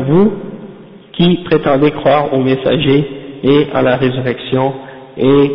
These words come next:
au Coran et à tout ce que le prophète sallallahu alayhi wa sallam a amené, alors que vous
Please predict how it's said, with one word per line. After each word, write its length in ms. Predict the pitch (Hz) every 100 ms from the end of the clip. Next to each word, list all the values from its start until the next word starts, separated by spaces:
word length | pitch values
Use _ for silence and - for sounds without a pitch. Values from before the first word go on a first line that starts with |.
| 143
au 80 | 135
Coran 600 | 135 127 123 127 131 135 131 - - - - - -
et 260 | 135 131 -
à 120 | 135
tout 180 | 127 156
ce 80 | - -
que 200 | 147 - -
le 100 | 135
prophète 340 | - 127 131
sallallahu 200 | 135 127 120
alayhi 140 | 135
wa 0 |
sallam 20 |
a 220 | 131 - 135
amené, 320 | 131 147 226 - - - -
alors 300 | 165 190 190
que 60 |
vous 220 | 175 156